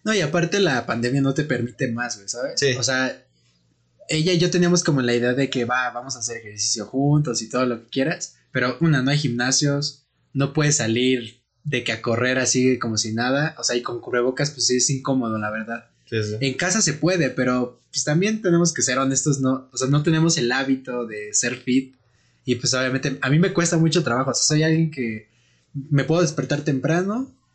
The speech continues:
Speaker 1: le doy así de que unos golpes al costal de box, y así medio que entro en calor,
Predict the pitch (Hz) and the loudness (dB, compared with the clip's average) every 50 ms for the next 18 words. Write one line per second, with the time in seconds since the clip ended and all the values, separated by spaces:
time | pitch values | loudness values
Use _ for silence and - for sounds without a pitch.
0 | _ _ - 120 120 123 120 135 139 139 147 139 131 - 139 131 131 131 131 127 | _ _ -6 -2 -2 0 2 2 2 4 2 2 2 2 4 4 6 6 6 4
1 | 117 117 113 - 120 123 135 135 127 131 127 117 - 135 - 123 113 - - - | 2 0 -4 -4 -2 0 2 2 2 0 0 -2 0 -2 -2 -4 -6 -10 -10 -8
2 | - - - 123 123 123 117 107 123 143 180 202 - - - - - 123 117 113 | -6 -4 -4 -4 -2 -2 -4 -2 0 0 0 0 -2 -6 -8 -6 -4 -4 -2 0
3 | 139 139 131 131 131 120 120 117 117 - 123 123 131 - 147 131 127 - 107 110 | 0 2 2 2 2 2 0 0 -2 -2 -4 -4 -2 -2 -2 -2 -2 -2 -4 -2
4 | 135 185 220 226 | -2 -2 -2 -4